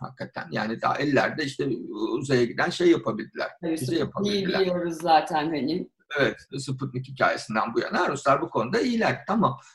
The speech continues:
Speaker 1: Hani bunu bize, bu bilgiyi bize aktarırlarsa, çünkü Türkiye'de roket yapım sorunu var.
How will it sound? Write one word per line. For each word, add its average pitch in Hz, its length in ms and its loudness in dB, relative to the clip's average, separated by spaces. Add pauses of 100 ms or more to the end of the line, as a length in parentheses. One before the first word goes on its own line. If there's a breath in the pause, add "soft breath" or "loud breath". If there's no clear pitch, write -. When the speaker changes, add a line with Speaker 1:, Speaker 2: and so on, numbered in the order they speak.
(160 loud breath)
Speaker 1:
Hani 156 160 0
bunu 196 200 8
bize, 185 220 6
bu 185 140 10
bilgiyi 175 540 10 (160)
bize 135 200 2
aktarırlarsa, 165 800 6
çünkü - 180 -14
Türkiye'de 175 320 6
roket 143 320 4
yapım 180 240 2
sorunu - 960 -2 (300)
var. 95 240 0